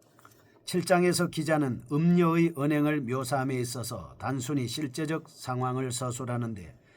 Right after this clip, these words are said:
초점을 맞추지 않고 오히려 종교적 정체를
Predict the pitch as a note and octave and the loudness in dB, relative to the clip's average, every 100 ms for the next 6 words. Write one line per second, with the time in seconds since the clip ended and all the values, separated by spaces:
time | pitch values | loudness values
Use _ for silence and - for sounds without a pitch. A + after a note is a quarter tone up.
0 | _ - D3+ - D3 C3+ D3 C3+ - - | _ -10 -10 -4 -2 0 0 0 -6 -8
1 | B2 A#2+ - C3+ C#3+ A2+ G#2 - A2+ C#3+ | -6 -8 -8 -4 -2 -4 -6 -10 -2 0
2 | C#3+ B2 - B2+ C#3 C#3+ C#3 D#3+ - - | 0 -2 -4 -4 -2 0 0 -2 -4 -2
3 | D#3 E3+ - E3 D#3 E3+ | 0 0 -2 -2 0 0